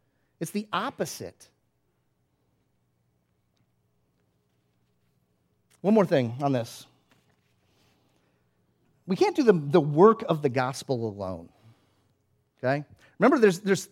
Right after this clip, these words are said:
three, these, these concerns are so intertwined. The first concern, remember we said, is what is the gospel? And then we said there's a mission. What is the mission? How do we live out the mission? And the third one was, how do we live in unity? Well, this is where a point is kinda saying, like, they all come together and they're really enmeshed.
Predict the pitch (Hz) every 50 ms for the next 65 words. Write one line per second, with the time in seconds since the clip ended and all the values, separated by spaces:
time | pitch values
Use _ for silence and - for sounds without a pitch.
0 | _ _ - - 240 302 330 285 262 208 196 202 - - - 202 190 - - -
1 | 196 175 - - 285 302 294 233 180 190 170 - 202 196 214 196 180 151 - -
2 | 160 143 131 117 104 104 _ _ _ _ _ _ - - 175 - 302 349 285 -
3 | - 254 190 - - 233 220 208 202 202 202 208 196 208 202 175 156 156 175 190
4 | 202 185 180 196 175 190 185 190 - - 214 190 180 175 175 165 - 190 175 165
5 | 170 160 143 151 139 131 147 170 196 196 - 214 202 202 208 202 185 185 185 165
6 | 175 147 156 175 180 - 202 175 160 165 175 165 151 147 175 165 170 160 - 170
7 | 160 170 160 175 170 - - - - - 160 180 180 160 - - - - 202 202
8 | 208 208 208 214 220 214 208 190 170 160 - - - - _ - 190 196 196 202
9 | 175 175 190 180 175 170 143 139 151 170 180 190 208 220 208 - - - - _
10 | - 185 180 202 311 - 370 269 247 262 240 196 185 214 208 180 - _ _ _
11 | - 170 - - - 262 226 190 196 156 - 226 202 185 - 208 185 190 185 170
12 | - 208 175 202 202 247 330 359 - - - 262 254 226 190 165 147 135 160 185
13 | 220 196 180 156 151 139 - - - _ - 165 185 175 165 170 247 302 320 277
14 | 254 196 190 180 156 147 143 120 101 - - - - -